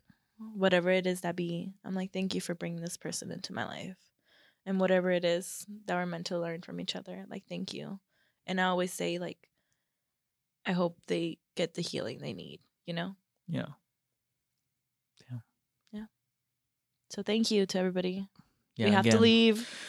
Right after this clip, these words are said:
Speaker 2: you have to leave now, but, <sighs> oh shit. Uh, yeah. Well, that's been Boys Do Cry season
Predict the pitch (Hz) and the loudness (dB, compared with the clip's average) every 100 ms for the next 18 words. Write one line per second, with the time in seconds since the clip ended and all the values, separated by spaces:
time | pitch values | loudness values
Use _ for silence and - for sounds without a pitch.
0 | - - 147 147 156 147 127 120 110 117 | -16 -2 0 4 8 8 8 8 8 6
1 | - - 110 107 104 - - - - - | -2 -4 4 8 8 6 0 2 2 6
2 | - - - - - - _ - - - | 6 6 -4 6 6 6 _ -16 -12 -10
3 | - 139 - - _ _ _ _ _ _ | -6 -6 -6 -14 _ _ _ _ _ _
4 | _ - 104 101 98 107 _ _ _ _ | _ 2 4 6 4 0 _ _ _ _
5 | - 117 98 110 - _ - _ _ _ | -6 -4 -2 -4 -10 _ -14 _ _ _
6 | _ _ _ _ _ _ _ _ - 117 | _ _ _ _ _ _ _ _ 0 2
7 | 135 143 - 110 - 120 120 120 _ _ | 2 0 -6 -4 -2 0 0 -2 _ _
8 | 113 113 113 117 120 127 123 - 117 110 | -4 -4 -4 -2 2 2 0 -2 -4 -2
9 | 117 117 | 0 -2